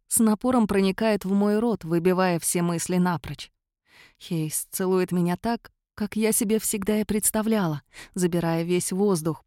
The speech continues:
поглощая и доминируя над телом и сознанием. Пальцы другой руки сжимают моё бедро, гладят его, впиваются сильнее, вновь ласкают и снова до боли сдавливают.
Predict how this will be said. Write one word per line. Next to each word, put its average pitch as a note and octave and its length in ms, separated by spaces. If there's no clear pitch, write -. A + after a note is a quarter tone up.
поглощая G#3 680
и F#3 40
доминируя G#3 600
над F#3+ 220
телом A3 440
и F#3 40
сознанием. E3+ 720
Пальцы E3 400
другой D#3+ 380
руки F#3 360
сжимают F#3 520
моё F3 200
бедро, E3+ 440
гладят G3+ 480
его, D#3 220
впиваются G3 640
сильнее, F#3+ 640
вновь F3+ 300
ласкают G#3+ 580
и A#3 60
снова A#3 320
до G3+ 120
боли G#3 240
сдавливают. D#3+ 760